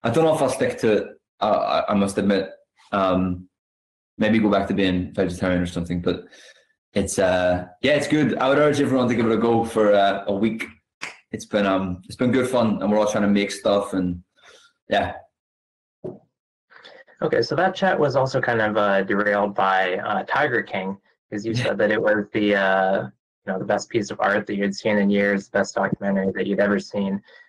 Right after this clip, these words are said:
Speaker 2: So I wanted to bring it up and ask if you actually had watched the bonus episode yet.
Speaker 1: No, I didn't watch that one because I think it was sort of, I, I saw it advertised by a guy in the documentary that I didn't like.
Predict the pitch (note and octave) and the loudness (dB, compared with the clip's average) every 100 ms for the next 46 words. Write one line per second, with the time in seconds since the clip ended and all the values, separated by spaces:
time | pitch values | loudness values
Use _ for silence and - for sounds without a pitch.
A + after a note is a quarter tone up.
0 | _ - D#3 F#3+ G3 D#3+ D3+ B2+ A#2 A#2 | _ 0 2 4 2 2 2 2 0 -2
1 | A#2 A#2+ A#2+ A#2 - A#2 B2 A2+ - A2 | 0 0 0 -4 -8 -4 -2 -2 -4 -6
2 | G#2+ A2 G#2 G#2+ G2 G2 - - - - | -2 0 0 0 0 -2 -10 -20 -18 -10
3 | G#2+ G#2 G2+ G2+ F#2+ A2 A2 G#2 F#2+ - | -2 0 2 0 0 2 2 -2 -6 -12
4 | _ - - - - - _ _ _ _ | _ -6 -4 -4 -4 -8 _ _ _ _
5 | _ _ _ _ _ - B2+ C#3 C3+ C3 | _ _ _ _ _ -2 2 4 4 2
6 | - D3+ D3+ C3 B2 - A2 A2 G2+ - | 2 2 2 2 0 2 0 0 -2 -6
7 | - _ _ _ _ A2+ - A#2 G#2 G2+ | -18 _ _ _ _ -6 -2 0 0 0
8 | F#2+ - _ _ _ G#2+ - - A2+ G#2 | -6 -18 _ _ _ -16 -14 -4 -2 -2
9 | F#2+ G#2 F2+ G#2+ G2+ F#2 _ _ _ _ | -2 -4 -4 -6 -6 -8 _ _ _ _
10 | _ _ _ A#2+ A#2 B2+ A#2 C3+ A#2 B2 | _ _ _ -2 0 -2 2 2 4 2
11 | B2+ A#2 G#2+ G2+ G#2 G#2 F#2+ - _ _ | 0 0 0 2 4 4 2 -4 _ _
12 | A2 G2 G#2+ G#2 G2+ G2 F#2+ G#2+ F#2+ G#2 | -4 -2 0 2 0 0 -2 -2 -4 -2
13 | G2 F2+ G2+ G2 F2+ F#2 F#2 F#2+ - | -2 -2 0 0 0 0 0 -4 -10